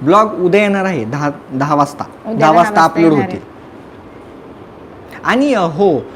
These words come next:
Speaker 1: बरं झालं तुम्ही हा प्रश्न विचारला, दादा. अ, विषय काय आहे, आपण आहे ना, आठवड्यातून तीन वेळा आपले व्हिडिओ टाकणार आहे. मग ते फिरायचे असो किंवा,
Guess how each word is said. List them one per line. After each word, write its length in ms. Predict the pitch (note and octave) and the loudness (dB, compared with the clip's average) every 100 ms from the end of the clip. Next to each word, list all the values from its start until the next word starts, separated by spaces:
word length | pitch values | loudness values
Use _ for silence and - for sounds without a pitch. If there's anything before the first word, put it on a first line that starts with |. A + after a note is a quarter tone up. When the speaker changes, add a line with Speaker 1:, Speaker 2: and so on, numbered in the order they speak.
| - C#3 | -10 -2
Speaker 1:
बरं 160 | F3 | 0
झालं 200 | G3 F3 | 0 -4
तुम्ही 180 | E3+ E3+ | -4 -6
हा 60 | E3 | -6
प्रश्न 360 | D3 D3 E3 | -8 -8 -8
विचारला, 520 | D3+ D3 C#3+ B2+ B2+ - - - - | -8 -8 -8 -8 -8 -10 -18 -20 -16
दादा. 180 | A#2 B2 | -10 -10
अ, 760 | - C#3+ C3+ C3+ C#3 C#3+ C#3+ D3 | -8 -6 -4 -2 0 0 0 -2
विषय 280 | D#3 F#3+ F3 | -4 -6 -2
काय 180 | F#3+ | 0
आहे, 100 | F3 | 2
आपण 340 | E3 D#3 E3 E3+ | 0 0 -2 -2
आहे 100 | F3 | -4
ना, 280 | D#3 E3 E3 | -4 -6 -2
आठवड्यातून 800 | D#3+ - F#3 F3+ F3 F#3 G3 G3 | -2 0 0 0 0 -2 -2 -4
तीन 440 | - - A3 A3 | -10 0 2 4
वेळा 440 | G#3 E3 D#3 F#3+ G3+ - - | 4 2 2 -2 -8 -12 -6
आपले 560 | C3+ D#3 D#3 D#3+ E3 | -2 0 2 2 2
व्हिडिओ 280 | E3 E3 E3 | 2 4 4
टाकणार 380 | D#3+ D#3+ E3+ C#3 | 2 0 0 -2
आहे. 80 | A#2 | -2
मग 260 | C3 C#3 | -4 -4
ते 540 | C3+ C#3+ C#3+ C#3 C#3 - - - - - | -4 0 0 0 -4 -8 -18 -20 -14 -4
फिरायचे 380 | C#3+ C#3+ C#3 D3 | 0 0 0 -2
असो 600 | C#3+ - C#3+ C#3+ C#3+ C#3 | -2 -2 0 0 0 -2
किंवा, 460 | D3 C3+ C3+ C3+ | -2 -2 -2 -4